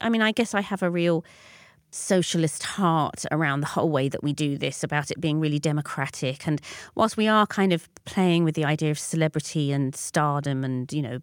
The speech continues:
performance and audience and applause, trying to be democratic in the way we make the work and how people get to speak and voice their opinions,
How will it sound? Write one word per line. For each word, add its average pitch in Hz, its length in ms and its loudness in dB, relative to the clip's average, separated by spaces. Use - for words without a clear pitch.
performance 165 600 -2
and 135 120 -2
audience 156 540 0
and 127 60 -6
applause, 151 540 -2
trying 269 200 4
to - 60 -8
be 214 80 0
democratic 196 680 0
in 165 120 2
the 151 320 0
way 160 240 0
we 151 140 2
make 165 360 0
the 160 80 0
work 143 500 0
and 147 280 -2
how 151 260 -2
people 147 260 -4
get - 240 -2
to 135 440 -6
speak - 640 -4
and 156 80 -2
voice 147 240 -4
their 127 140 -2
opinions, 147 800 0